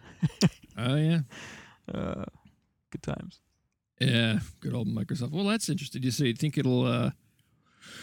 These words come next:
Speaker 1: <sighs> when Microsoft picks up, <sighs> I shouldn't say when they pick up stuff. Let me try it again. Do you think they're gonna, like, do what a lot of companies do when they absorb somebody else? They like, "Oh, we're not gonna touch anything.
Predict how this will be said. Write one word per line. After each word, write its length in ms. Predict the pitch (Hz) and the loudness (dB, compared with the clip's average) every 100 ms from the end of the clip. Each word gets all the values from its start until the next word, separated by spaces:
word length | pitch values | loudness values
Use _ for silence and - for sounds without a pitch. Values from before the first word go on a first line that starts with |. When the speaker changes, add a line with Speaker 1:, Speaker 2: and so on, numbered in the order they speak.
| - - - - _ _ - | -16 -16 -18 -20 _ _ 4
Speaker 1:
<sighs> 380 | 170 143 - | 4 4 2
when 140 | 151 165 | 4 6
Microsoft 400 | 226 196 190 - | 4 2 0 2
picks 260 | 175 - | 2 2
up, 120 | 160 - | -2 -2
<sighs> 80 | - 135 - - | -8 -10 -8 -6
I 40 | |
shouldn't 200 | 143 139 | -4 -2
say 60 | 110 | -4
when 120 | 107 | -4
they 100 | 92 | -6
pick 160 | - - | -8 -12
up 80 | - | -12
stuff. 200 | - - - - | -10 -10 -10 -12
Let 80 | - | -8
me 80 | 123 | -6
try 160 | - 117 | -6 -8
it 40 | |
again. 140 | - - - - - - - _ _ _ _ _ _ _ - 147 | -10 -16 -20 -20 -20 -20 -20 _ _ _ _ _ _ _ -10 0
Do 120 | 143 | 2
you 60 | |
think 280 | 135 175 170 | 4 4 4
they're 120 | 160 | 4
gonna, 320 | 147 139 127 113 | 4 6 6 4
like, 420 | 113 107 - - _ _ _ _ _ _ _ _ _ - | 4 2 -4 -20 _ _ _ _ _ _ _ _ _ -8
do 260 | 123 135 127 | 2 4 4
what 160 | 123 | 2
a 60 | 120 | 2
lot 340 | 120 117 113 110 | 2 4 2 0
of 60 | |
companies 440 | - 113 113 107 - | -2 -4 -2 -4 -4
do 140 | 107 | -6
when 360 | 104 107 107 104 | -4 -2 0 2
they 240 | 104 107 | 0 0
absorb 480 | - 117 117 117 104 | -2 -4 -2 -2 -2
somebody 380 | - 117 107 107 | -2 -4 -2 -4
else? 300 | 104 - - - | -6 -8 -10 -2
They 100 | 117 | 0
like, 180 | 117 120 | 0 2
"Oh, 320 | 185 196 175 | 4 4 4
we're 200 | 139 135 | 2 0
not 200 | 120 156 | -2 -4
gonna 120 | - - | -8 -2
touch 260 | 185 - | 0 2
anything. 640 | 208 180 180 165 165 160 | 2 2 2 4 4 2